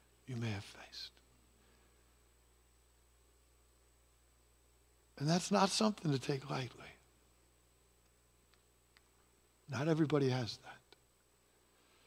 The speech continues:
And so let's receive the promises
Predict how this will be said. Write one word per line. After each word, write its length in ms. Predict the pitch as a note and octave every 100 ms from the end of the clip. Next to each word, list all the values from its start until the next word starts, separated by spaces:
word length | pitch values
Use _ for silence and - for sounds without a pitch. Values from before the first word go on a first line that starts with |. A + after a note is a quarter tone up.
| _ - - _ _ _ _ _ _ _ _ _ _ _ _ _ _ _ _ _ _ _ _ _ _ _ _ _ _ _ _ _ _ _ _ _ _
And 80 | -
so 140 | - D3+
let's 260 | D#3+ D#3+
receive 420 | E3 - G#3 F#3+
the 100 | C#3
promises 1000 | A2+ C3+ B2+ B2+ A#2+ - C3+ C3+ - -